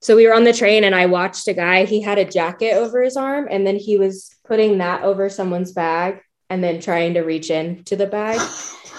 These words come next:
Speaker 1: And I watched his hand go into this lady's purse and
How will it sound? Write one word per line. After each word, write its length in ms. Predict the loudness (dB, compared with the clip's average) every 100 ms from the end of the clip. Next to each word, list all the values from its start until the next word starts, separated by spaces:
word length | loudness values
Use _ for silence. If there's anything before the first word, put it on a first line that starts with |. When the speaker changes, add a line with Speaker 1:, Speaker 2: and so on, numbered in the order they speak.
| -6
Speaker 1:
And 160 | 0 4
I 120 | 6
watched 400 | 6 2 0 4
his 240 | 4 4
hand 420 | 2 2 2 0 -2
go 100 | -2
into 200 | 0 -2
this 180 | -2
lady's 320 | 0 0 -2 -8
purse 500 | -6 -4 -4 -8 -4
and 160 | -2